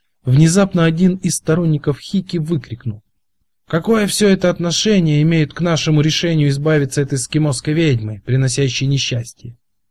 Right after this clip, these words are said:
Тогда Кразье выступил вперёд, по-прежнему держа девушку словно пленницу, по-прежнему, словно собираясь отдать её толпе на растерзание.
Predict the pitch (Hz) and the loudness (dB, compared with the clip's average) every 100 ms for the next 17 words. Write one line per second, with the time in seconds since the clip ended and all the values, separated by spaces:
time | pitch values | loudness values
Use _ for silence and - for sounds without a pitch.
0 | _ _ _ 123 120 175 196 202 190 214 | _ _ _ -2 2 2 2 2 4 2
1 | 196 190 196 190 156 123 160 135 156 185 | 2 0 -2 0 0 0 0 2 2 -2
2 | - - - 110 117 143 156 151 143 135 | -10 -18 -8 -6 0 0 2 2 2 2
3 | 127 147 147 160 147 123 139 - 147 143 | 2 0 0 0 0 -4 -8 -4 -2 0
4 | 139 127 156 151 107 - - 113 _ _ | -2 -2 0 0 -2 -4 -14 -18 _ _
5 | 113 117 113 143 127 113 98 98 - 135 | -10 -4 2 2 2 -2 -8 -12 -2 0
6 | 127 123 135 139 135 123 131 143 135 131 | 2 2 2 2 2 0 0 0 2 0
7 | 123 127 123 127 120 117 - 127 123 98 | 2 0 2 2 2 2 -4 -4 -4 -6
8 | 95 | -10